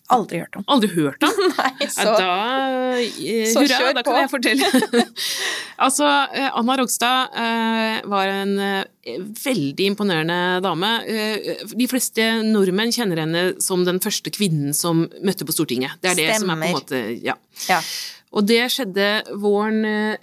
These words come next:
Speaker 2: nitten elleve. Det var to år før kvinner fikk stemmerett, så hadde man faktisk en dame på Stortinget.
Speaker 1: Så
Speaker 2: Det
Speaker 1: hun
Speaker 2: er
Speaker 1: fikk
Speaker 2: litt
Speaker 1: ikke lov å
Speaker 2: spesielt.
Speaker 1: stemme,
Speaker 2: Nei.
Speaker 1: men hun fikk lov å være på Stortinget.
Speaker 2: Ja, for
Speaker 1: Ja.
Speaker 2: at dette kom jo gradvis med at man først, eh, kvinner fikk lov å stå på noen valglister, og det gikk sånn, litt sånn gradvis da.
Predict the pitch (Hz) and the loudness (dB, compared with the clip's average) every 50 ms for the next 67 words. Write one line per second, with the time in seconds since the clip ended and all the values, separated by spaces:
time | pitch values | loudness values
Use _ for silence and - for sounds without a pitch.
0 | - - 120 190 226 226 226 226 _ - 214 220 - - 247 226 196 180 170 170 | -12 -10 -2 2 4 4 2 2 _ -4 -4 -4 0 2 2 4 4 2 2 0
1 | 202 233 254 277 294 - _ _ _ _ 202 247 254 262 247 _ - - 208 233 | 0 0 2 0 0 -2 _ _ _ _ 2 2 2 2 0 _ -4 0 0 0
2 | - - - 185 220 220 - - - - - 196 175 196 226 262 - 254 214 160 | 0 2 0 0 0 0 -4 -6 -6 -2 2 2 2 2 2 0 -2 -2 -2 0
3 | 151 233 226 - - 214 190 190 254 277 - - _ - - - 226 226 233 226 | -2 -2 -4 -2 -2 0 0 0 0 -2 -4 -8 _ -6 0 2 2 4 4 2
4 | 226 214 214 - _ - 226 214 240 214 160 151 156 156 175 175 - 170 - - | 0 -2 -8 -16 _ -8 -4 -2 -2 -2 -2 -2 -2 -2 -2 -2 -4 -6 -6 -4
5 | 156 - - 185 175 175 165 139 135 135 160 - - 156 135 131 131 151 220 240 | -6 -4 -2 0 2 2 2 0 0 -4 -4 -2 -2 -2 -4 -4 -4 -2 0 2
6 | - 262 254 277 277 - 294 311 277 - - 262 - - - 247 208 165 165 202 | 2 2 2 0 0 0 2 2 2 2 0 -2 -2 0 0 0 0 0 0 0
7 | 262 294 269 247 180 214 220 214 214 220 214 208 247 226 - 214 196 190 202 208 | -2 0 0 0 2 2 2 2 2 0 0 0 -4 -4 0 0 2 2 2 2
8 | 202 175 - 190 - 185 175 - 175 214 262 233 - 185 - - _ _ - - | 0 0 -2 -4 -6 -6 -4 -2 -2 -2 -2 0 0 -2 -2 -2 _ _ 0 0
9 | 202 202 196 202 208 202 190 - 165 - 175 165 165 175 185 170 156 139 135 135 | 0 2 0 0 -2 -2 -2 -4 -6 -4 0 0 2 2 4 2 2 0 -2 -4
10 | 147 - - 165 156 156 156 151 151 165 156 156 160 - 180 160 - - _ _ | -4 -2 -2 0 0 0 0 0 0 -2 -2 -2 0 -2 -2 -2 -4 -4 _ _
11 | _ 175 165 147 156 - 208 180 147 135 131 160 151 147 139 151 - 160 - - | _ 0 0 0 0 0 -2 -2 -2 -2 -4 -2 -2 -2 -2 0 -2 -2 -4 -2
12 | 151 151 143 127 127 127 - 139 131 - - - - 127 135 131 147 143 135 135 | -2 0 0 0 -2 -2 -4 -6 -4 -4 -4 -4 -2 -2 -2 0 0 0 -2 -2
13 | - - 143 113 113 135 165 165 - 160 160 156 143 127 113 - - - | -4 -8 -6 -6 -2 -4 -4 -4 -4 -4 -2 -2 -2 -2 -4 -6 -8 -8